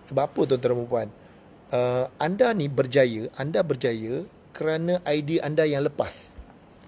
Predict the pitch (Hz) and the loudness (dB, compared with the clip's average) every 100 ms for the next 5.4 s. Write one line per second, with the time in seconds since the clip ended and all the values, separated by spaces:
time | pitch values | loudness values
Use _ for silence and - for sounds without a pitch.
0 | - 143 170 139 151 151 143 123 117 110 | -10 -6 -2 -2 2 4 4 4 -2 -2
1 | 131 - - - - 127 147 180 151 123 | -4 -6 -18 -20 -8 -6 2 4 4 0
2 | 120 123 147 135 123 135 120 123 127 120 | -2 -2 -2 -2 0 -2 -4 -4 -4 -2
3 | 131 120 117 - 113 - - - - - | 0 0 -2 -4 -6 -8 -20 -20 -20 -20
4 | - - 143 147 165 - - 165 170 147 | -20 0 2 2 0 2 2 4 4 4
5 | 135 160 135 | 4 4 4